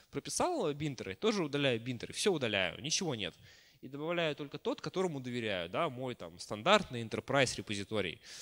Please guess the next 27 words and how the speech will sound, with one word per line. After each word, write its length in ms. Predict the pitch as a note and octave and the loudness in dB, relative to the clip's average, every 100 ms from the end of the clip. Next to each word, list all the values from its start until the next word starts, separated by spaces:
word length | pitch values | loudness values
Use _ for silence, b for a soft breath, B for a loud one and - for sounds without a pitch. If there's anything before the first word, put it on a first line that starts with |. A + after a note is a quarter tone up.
| B - | B -10
из 100 | - | -6
которого 380 | A2+ C3 A#2+ A2 | -2 0 0 2
все 240 | - G#3 | 6 6
железно 360 | E3+ C#3 C#3+ A#2+ | 6 4 2 0
собирается. 640 | - G#2+ G#2 D#2+ - - _ B B B B | -2 -2 -2 -4 -6 -12 _ B B B B
Если 300 | F3 - F3 | 2 2 2
разработчик 560 | E3+ D#3 E3 - - | 2 2 2 0 -2
туда 180 | B2 C3 | -2 0
добавил 500 | B2 B2+ B2 A2+ A2 | 2 2 4 2 2
что-то, 480 | - - C#3+ C#3 G2 | 0 2 0 0 0
чего 300 | - B2 A#2+ | -2 -2 -2
нету 260 | A#2+ A2 | -4 -6
в 60 | G#2 | -6
нашем 380 | G#2+ G2 G#2 F#2+ | -4 -4 -4 -6
локальном 420 | F#2+ A2 G2 F#2+ | -6 -4 -4 -8
репозитории, 760 | G2 A2+ A#2+ A3+ D4+ A#3 A2 - | -6 -4 -4 0 2 4 2 0
а, 180 | G#2+ G2 | -2 -2
как 160 | G2 | -4
бы, 140 | F#2 F#2 | -8 -10
ну, 140 | G2 - | -12 -12
мы 160 | B2 B2 | -8 -6
конкретно, 500 | G#2 B2 A2 F#2+ F#2 | -6 -6 -8 -8 -10
да, 100 | F2+ | -8
занимаемся 460 | G#2+ G#2+ G2+ - | -8 -8 -8 -6
разработкой 480 | G2 G#2 G#2 G#2 G2+ | -6 -4 -4 -6 -6
финансового 460 | F#3+ A#3 C4 D#3 B2+ | -4 -2 0 2 0
софта, 420 | B2 - G2 | -2 -4 -6